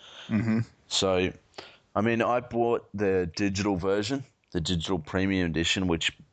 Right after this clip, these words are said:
Speaker 2: prior to the release date was a hundred and thirty bucks. Um, I had the, the statue collector's edition
Speaker 1: Yeah.
Speaker 2: pre-ordered,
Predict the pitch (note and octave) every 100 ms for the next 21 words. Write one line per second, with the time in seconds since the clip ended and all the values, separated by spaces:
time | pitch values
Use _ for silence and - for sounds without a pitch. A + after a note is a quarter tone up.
0 | - G2+ F#2 F2+ E2+ - E2+ E2 D#2 E2
1 | F2 - D#2+ - D#2+ E2+ F#2 E2+ D#2+ D#2+
2 | F2 E2 G#2+ F#2 C3+ - - - _ _
3 | _ _ _ _ _ - E2+ E2 - -
4 | _ - G2+ A#2 A2+ G#2 F2 - - F2+
5 | E2+ - F#2 F#2 F#2+ D#2+ - F2 - E2+
6 | F2 F#2 A2+ A#2 - - - - F#2+ F#2
7 | F2 G#2 G#2+ B2 D3